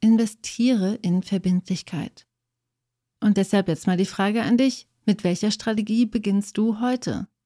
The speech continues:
Mit Strategie Nummer eins gehst du zu einem Stammtisch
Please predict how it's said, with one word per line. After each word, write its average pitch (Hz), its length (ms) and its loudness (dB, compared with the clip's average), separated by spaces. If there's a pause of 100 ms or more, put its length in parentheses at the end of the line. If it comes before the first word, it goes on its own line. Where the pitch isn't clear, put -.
(320)
Mit 185 280 -2
Strategie 180 520 -4
Nummer 170 300 0
eins 190 500 0 (260)
gehst 175 280 -2
du - 40 -20
zu - 120 -8
einem 156 160 -6
Stammtisch - 840 -4